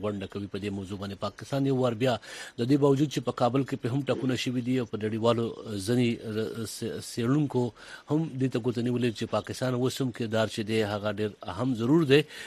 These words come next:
خو شکونه پې موجود دي. دا غونډه څومره اهمیت لري په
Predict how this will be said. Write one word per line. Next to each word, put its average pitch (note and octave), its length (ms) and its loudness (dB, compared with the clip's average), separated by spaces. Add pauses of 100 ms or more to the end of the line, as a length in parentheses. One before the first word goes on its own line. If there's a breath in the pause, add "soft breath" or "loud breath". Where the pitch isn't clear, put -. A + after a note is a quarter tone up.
(140 loud breath)
خو C#3 260 6
شکونه D3 360 2
پې B2 120 -2 (100)
موجود G#2+ 360 -2
دي. F2 100 -4 (340 loud breath)
دا F#3+ 220 6 (120)
غونډه G#3 280 4
څومره G3+ 280 4
اهمیت C#3+ 340 4
لري C3+ 140 4
په B2+ 120 -2